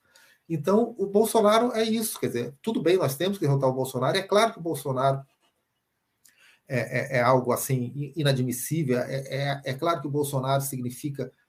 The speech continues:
um atraso enorme, é, e um risco enorme, é, pro país. Mas a gente não pode se limitar o nosso programa a tirar o Bolsonaro,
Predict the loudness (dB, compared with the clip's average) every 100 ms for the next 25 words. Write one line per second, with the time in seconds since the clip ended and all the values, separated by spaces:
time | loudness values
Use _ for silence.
0 | _ -2 -2 0 -2 0 0 -2 -2 6
1 | 8 8 4 -8 -14 _ _ _ _ _
2 | -10 -6 -6 -6 -10 -10 -12 -14 -6 -4
3 | -4 -2 -2 -2 -2 2 8 8 8 0
4 | -8 -14 -14 -12 -12 -14 -18 _ _ _
5 | -4 2 4 4 0 -10 -12 _ _ _
6 | _ _ -2 0 0 -2 -2 2 2 2
7 | -8 -4 -4 -2 -2 -2 -4 -6 -4 -2
8 | -2 -4 -8 -6 0 0 0 -8 -12 -14
9 | -16